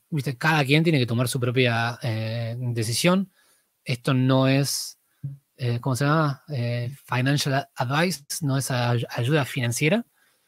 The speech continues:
Pero para que sepan, en el de Camino, dice, "Esta es la s-, la sesión uno, va a haber muchas", o sea que incluso si te perdés este primer airdrop, va a haber siguientes.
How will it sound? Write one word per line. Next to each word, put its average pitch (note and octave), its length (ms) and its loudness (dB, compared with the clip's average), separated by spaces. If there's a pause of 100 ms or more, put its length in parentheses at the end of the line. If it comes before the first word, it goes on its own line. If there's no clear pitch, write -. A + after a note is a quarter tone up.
(840)
Pero D#3 280 8
para C#3+ 200 6
que B2+ 80 0
sepan, C3+ 340 4
en A#2 120 2
el A#2+ 140 0 (400)
de B2+ 280 2
Camino, F#3+ 540 4
dice, D#3 280 0
"Esta D#3+ 220 0
es D#3+ 40 4
la C#3 140 2
s-, - 340 -6
la C3 340 0
sesión - 1000 -4
uno, G3 420 0
va C3 260 2
a - 20 2
haber C3+ 220 4
muchas", D3 440 -2
o C3 60 -10
sea B2 160 -4
que A#2 240 -4 (440)
incluso D#3 360 -2
si C3+ 100 -6
te B2+ 140 -4
perdés C3+ 460 0
este D3 220 -4
primer C3 440 -4
airdrop, E3 360 -2 (560)
va C3 260 0
a - 20 2
haber C#3 360 0
siguientes. C3+ 720 -4